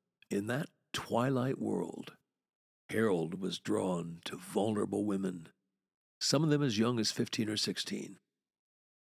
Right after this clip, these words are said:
Well intended for the most part, it seems, he realized that such girls were easily led into casual prostitution. His London stints were full of remarkable encounters.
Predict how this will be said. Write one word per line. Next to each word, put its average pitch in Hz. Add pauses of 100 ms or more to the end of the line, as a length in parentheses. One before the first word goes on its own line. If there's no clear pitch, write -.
(140)
Well 131
intended 147
for -
the 143
most 147
part, 143
it 120
seems, 180 (640)
he 123
realized 139
that -
such -
girls 107
were -
easily 156
led 104
into 113
casual 113
prostitution. 117 (960)
His 110
London 127
stints -
were 127
full 143
of 92
remarkable 113
encounters. 117